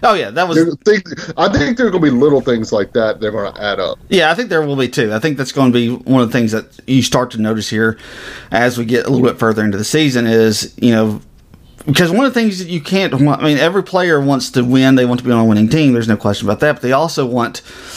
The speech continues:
Speaker 1: to maximize their profitability, their,
Speaker 2: Yeah.
Speaker 1: everything that they can do. Every
Speaker 2: They have
Speaker 1: amount
Speaker 2: incentives, usually goal incentives and
Speaker 1: Yeah,
Speaker 2: stuff,
Speaker 1: goal
Speaker 2: too.
Speaker 1: incentives,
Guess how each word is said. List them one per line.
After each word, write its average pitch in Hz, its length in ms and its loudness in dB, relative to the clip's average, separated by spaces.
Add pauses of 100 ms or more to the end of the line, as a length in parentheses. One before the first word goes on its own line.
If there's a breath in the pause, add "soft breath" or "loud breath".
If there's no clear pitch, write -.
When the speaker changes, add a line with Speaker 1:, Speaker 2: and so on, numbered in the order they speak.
(160 loud breath)
Speaker 1:
to 160 160 2
maximize 123 840 0
their 117 420 2
profitability, 131 1040 0
their, 110 640 0
Speaker 2:
Yeah. - 80 -2
Speaker 1:
everything 139 320 2
that 123 80 -2
they 117 120 -2
can 110 200 -4
do. 131 320 2
Every 117 220 0
Speaker 2:
They 117 40 4
have 127 160 4
Speaker 1:
amount 120 200 2
Speaker 2:
incentives, 165 540 2
usually 135 440 0
goal 131 420 2
incentives 131 580 -2
and 151 80 2
Speaker 1:
Yeah, 131 120 2
Speaker 2:
stuff, 107 100 0
Speaker 1:
goal 156 160 2
Speaker 2:
too. 170 60 2
Speaker 1:
incentives, 160 580 0